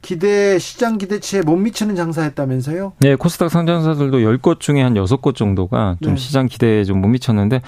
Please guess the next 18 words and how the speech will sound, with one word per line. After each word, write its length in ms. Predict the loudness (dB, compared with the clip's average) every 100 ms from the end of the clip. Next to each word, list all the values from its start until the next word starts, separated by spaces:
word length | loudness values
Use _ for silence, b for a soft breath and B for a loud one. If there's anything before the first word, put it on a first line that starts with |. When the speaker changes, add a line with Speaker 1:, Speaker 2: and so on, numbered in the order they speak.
| B B -2
Speaker 2:
다만 240 | 0 2
지금 300 | 2 2 0 -2 B B 0
경기가 640 | 2 4 4 4 2 2
지금 180 | 0 0
굉장히 300 | 0 0 0
좋지는 360 | -4 -6 -2 0
않아요. 320 | 0 0 -2
사실 240 | -4 -8 -2
고물가, 480 | 0 0 2 0
고금리 360 | 2 2 2 0
시대다 340 | 0 0 0
보니까 440 | 0 0 0 -2 -4
기업들의 400 | -2 -2 0 -2
실적이 680 | 0 -2 0 0 0 0 -2 B B B B
잘 240 | -4 2 4
나오기는 400 | 4 4 2 0
사실 240 | 0 0
어렵고 500 | 0 0 -2 -2 -2